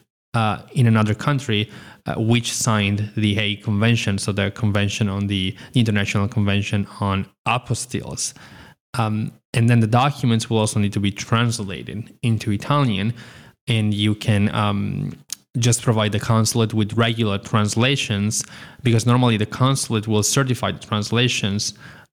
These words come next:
uh, for you before they send the vital records to the municipality where you're registered with the aire.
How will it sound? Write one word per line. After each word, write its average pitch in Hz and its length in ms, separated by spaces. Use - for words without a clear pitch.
uh, 90 160
for 160 340
you 101 220
before 104 420
they 104 160
send 101 460
the 117 140
vital 101 340
records 98 680
to 101 260
the 98 200
municipality 98 760
where 101 200
you're 98 140
registered 98 760
with 101 260
the 98 220
aire. 101 360